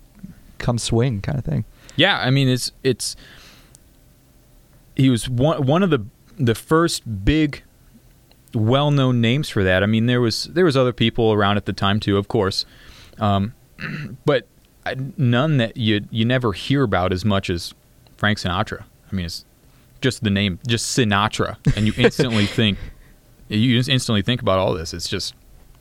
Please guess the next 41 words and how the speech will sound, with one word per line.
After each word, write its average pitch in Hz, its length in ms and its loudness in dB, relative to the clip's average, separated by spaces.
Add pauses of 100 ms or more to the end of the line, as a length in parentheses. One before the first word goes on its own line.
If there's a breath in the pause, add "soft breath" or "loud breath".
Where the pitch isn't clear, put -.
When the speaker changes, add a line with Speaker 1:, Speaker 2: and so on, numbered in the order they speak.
(600 soft breath)
Speaker 2:
the, 110 240 2
the 107 220 2
impact. 123 500 0 (840 loud breath)
One 135 200 2
of 127 80 0
the 113 60 0
few 139 300 0
people 123 340 0
that 101 100 0
has 107 300 2
the, 104 380 0 (280)
the, 104 180 0
his 104 200 0
name 110 240 2
has 95 200 -2
the - 80 -8
same 101 260 -2
clout 104 400 0 (220)
now 98 400 0 (240)
as 92 140 -6
it 90 80 -4
did 95 160 -4
back 90 240 0
then. 90 260 -4
It's, 80 140 -6
Speaker 1:
Yeah. 113 340 2
Speaker 2:
it's - 380 -8
carried 101 320 0
on 95 180 0
for 87 220 -10 (200)
years 104 460 0
and 85 140 -10
decades. 92 420 -4
Speaker 1:
Huge 170 340 2
following. 113 540 2
I 104 60 2
mean, 107 220 0
just 131 160 -2
look 151 160 0
at 123 80 4
us. 120 360 2